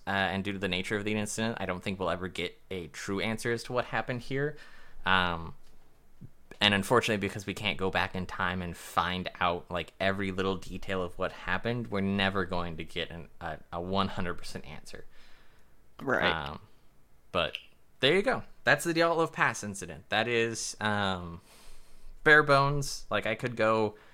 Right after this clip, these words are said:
Speaker 1: super far into deep into, like, some of the other theories, um, but they're really just grasping at straws, and, and they're not.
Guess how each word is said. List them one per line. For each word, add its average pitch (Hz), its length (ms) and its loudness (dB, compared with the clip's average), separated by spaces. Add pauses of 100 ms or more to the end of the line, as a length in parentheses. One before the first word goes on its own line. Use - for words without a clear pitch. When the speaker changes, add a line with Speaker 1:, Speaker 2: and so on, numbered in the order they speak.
(220)
Speaker 1:
super 135 460 2
far 127 280 6
into 113 140 0
deep 113 320 0
into, 107 300 -2
like, 95 260 2
some 104 180 -4
of 101 60 -4
the 98 140 0
other 95 180 0
theories, 101 540 -2 (420)
um, 90 480 4 (540)
but 131 140 6
they're 123 140 6
really 120 280 4
just 98 180 -2
grasping 95 420 0
at 90 120 -4
straws, 87 640 -4
and, 87 400 -4
and 87 180 -4
they're 87 100 -2
not. 87 320 -2